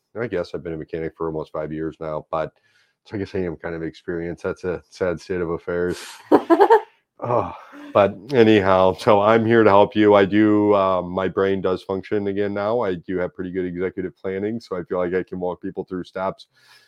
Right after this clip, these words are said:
Speaker 1: without bearing them down too much. Um, and also, I just go online, order stuff from us. We got plenty of slashes and other stuff there. So, um, Jenna, any, anything you wanna say to everybody before you head out on your journey?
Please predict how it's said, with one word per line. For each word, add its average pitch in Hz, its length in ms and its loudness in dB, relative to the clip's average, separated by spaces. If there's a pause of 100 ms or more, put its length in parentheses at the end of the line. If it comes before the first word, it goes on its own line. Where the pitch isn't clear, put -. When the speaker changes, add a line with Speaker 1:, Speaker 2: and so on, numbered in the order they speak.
(140)
Speaker 1:
without 101 260 0
bearing 95 300 -2
them 90 160 -4
down 90 300 -4
too 92 180 -10
much. 90 340 -2 (320)
Um, 95 300 -2
and 147 100 0
also, 139 220 2
I 127 80 6
just 117 100 -4
go 120 80 2
online, 104 460 2 (100)
order 98 220 -4
stuff 98 260 -4
from 95 220 -2
us. 98 260 0
We 101 80 -8
got 95 180 -4
plenty 95 180 -6
of 90 60 -10
slashes 90 600 -6
and 90 80 -10
other 85 220 -10
stuff 87 280 -20
there. 87 140 -18 (220)
So, 87 240 -20 (580)
um, 90 400 -4
Jenna, 107 460 2
any, 101 640 -2
anything 104 500 -4
you 104 100 -4
wanna 101 140 -2
say 101 480 0
to 104 140 -8
everybody 104 560 -4
before 98 520 -2
you 98 500 -2
head 101 100 -8
out 98 180 -4
on 95 220 -4
your 107 140 -12
journey? 104 440 -10